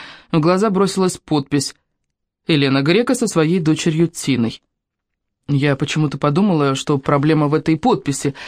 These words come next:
и никак не могла понять, на что злится Марчелло. "Они ошиблись",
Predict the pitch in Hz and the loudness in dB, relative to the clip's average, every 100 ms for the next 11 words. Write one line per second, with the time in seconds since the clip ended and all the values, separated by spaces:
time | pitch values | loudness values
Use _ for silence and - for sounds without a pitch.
0 | - - - _ 143 135 139 156 151 160 | -18 -20 -20 _ 0 4 4 2 2 2
1 | 160 175 175 214 240 - 131 - 143 143 | 2 2 2 2 2 0 -2 0 0 0
2 | 135 147 151 - - 113 - _ _ _ | -2 0 0 0 -4 -6 -8 _ _ _
3 | _ _ _ _ _ _ _ _ _ _ | _ _ _ _ _ _ _ _ _ _
4 | 160 165 175 190 180 _ _ _ _ _ | -2 2 2 2 -2 _ _ _ _ _
5 | - 151 - 277 269 143 - | -6 -4 0 0 0 -2 -6